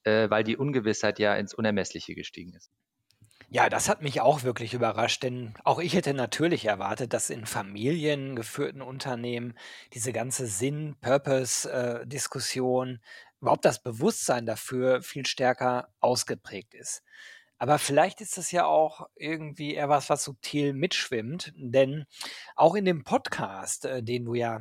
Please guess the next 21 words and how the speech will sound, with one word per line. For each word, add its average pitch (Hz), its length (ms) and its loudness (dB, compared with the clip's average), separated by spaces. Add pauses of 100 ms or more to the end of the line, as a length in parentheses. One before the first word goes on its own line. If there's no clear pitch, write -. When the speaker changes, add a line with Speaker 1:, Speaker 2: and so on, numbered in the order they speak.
(140)
Speaker 2:
machst 139 340 -2
seit 151 140 4
einiger 135 380 -2
Zeit, 135 320 -4
Pioniere 143 1000 -2
wie 120 220 -8
wir, 165 340 2 (360)
wo 165 80 -4
du 147 100 2
dich 147 180 -2
ja 151 80 2
mit 127 140 -6
Familienunternehmerinnen 131 1200 -4
und 139 140 -14
Unternehmern 131 520 -6
unterhältst, 123 720 -2 (680)
da 120 240 -2
schwingt 156 420 -2
diese 131 200 -4
Thematik 123 680 -6 (380)
Sinn 131 520 -4